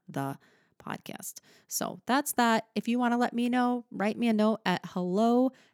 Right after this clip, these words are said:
at Corey Yamaoka, um, dot com. That's how you can email me, or you can find me on Instagram. My handle is just at Corey Yamaoka. Send me a message. Be like, "Yo, I love this Fiorello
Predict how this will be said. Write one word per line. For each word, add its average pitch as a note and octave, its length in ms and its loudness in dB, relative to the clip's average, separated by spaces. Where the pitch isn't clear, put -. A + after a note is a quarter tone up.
at - 180 -4
Corey G#3 460 2
Yamaoka, F3+ 800 -2
um, D#3 420 -8
dot D3+ 300 -6
com. A3+ 280 2
That's - 180 -6
how F#3+ 60 2
you F#3 140 4
can - 180 0
email B3+ 320 4
me, C4 220 2
or C#4 60 6
you F4+ 100 4
can F#4+ 160 2
find F4 200 2
me F4+ 120 0
on F4 80 0
Instagram. F#3 760 -4
My G3 200 0
handle A#3+ 360 0
is A3 180 -2
just A#3+ 240 -2
at G3 260 2
Corey A3+ 320 2
Yamaoka. G#3+ 680 2
Send G#3+ 280 -2
me A#3 100 0
a A3+ 60 0
message. A3+ 580 2
Be G#3+ 100 4
like, F3+ 280 2
"Yo, F3 400 4
I F3 140 2
love E3+ 240 0
this G3+ 180 -2
Fiorello G3 600 2